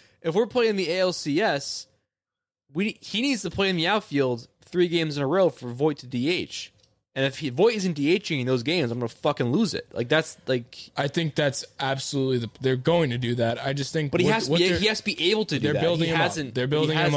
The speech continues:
Speaker 2: up. And I honestly, the more we talk about this, the more, uh, accepting of it I am.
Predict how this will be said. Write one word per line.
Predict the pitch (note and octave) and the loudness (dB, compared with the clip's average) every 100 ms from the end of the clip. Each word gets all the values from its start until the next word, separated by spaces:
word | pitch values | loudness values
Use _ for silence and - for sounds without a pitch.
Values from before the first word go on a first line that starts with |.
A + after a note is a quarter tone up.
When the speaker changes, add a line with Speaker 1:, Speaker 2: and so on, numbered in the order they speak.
| C#3 | 0
Speaker 2:
up. | C#3 _ _ | -2 _ _
And | B2+ B2+ B2+ - | -4 -2 -4 -4
I | C3+ C3+ | -6 -4
honestly, | D#3 E3+ E3+ E3+ E3 D#3 C#3+ - | -4 -2 -2 0 0 0 -4 -4
the | D3+ | 0
more | E3+ | 2
we | F3 | 2
talk | D#3 D3 C#3+ | 2 0 0
about | D3 C#3+ | 0 0
this, | C3+ - | -2 -4
the | B2 | -4
more, | B2 B2+ B2+ B2+ A#2+ - _ _ _ _ _ | 0 2 2 2 0 -6 _ _ _ _ _
uh, | G#2+ G#2+ G2 - - | -2 -2 -2 -6 -8
accepting | A#2 - A2 - A2+ | -6 -2 -2 -2 0
of | A#2 A#2+ | 0 0
it | A#2 | 0
I | A2+ | 0
am. | A2+ A#2 A#2+ | 0 0 -2